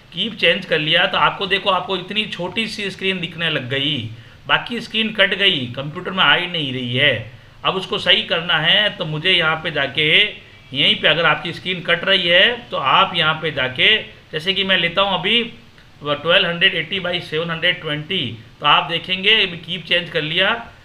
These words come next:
तो भी आपको अब लगेगा कि अभी मेरी screen अभी बड़े-बड़े अक्षर आ रहे हैं, मुझे set नहीं लग रही है। तो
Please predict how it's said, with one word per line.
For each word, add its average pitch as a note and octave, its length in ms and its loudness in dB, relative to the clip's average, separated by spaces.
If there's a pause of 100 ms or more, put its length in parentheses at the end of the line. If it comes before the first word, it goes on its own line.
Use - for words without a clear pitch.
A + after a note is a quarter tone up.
(200)
तो F#3 120 -4
भी G#3 140 0
आपको F#3 360 0
अब E3 100 -4
लगेगा D#3+ 600 2
कि G3+ 120 -4
अभी D#3+ 160 -8
मेरी D#3 260 -4
screen F3+ 280 -6
अभी F3 180 -4
बड़े-बड़े F#3 500 2
अक्षर E3+ 320 0
आ C#3+ 160 6
रहे D#3+ 120 4
हैं, F3+ 100 2
मुझे E3 180 -6
set C#3+ 300 0
नहीं D#3 240 -4
लग C3+ 180 -4
रही C3+ 180 -6
है। C3+ 340 0 (560)
तो A3+ 380 -2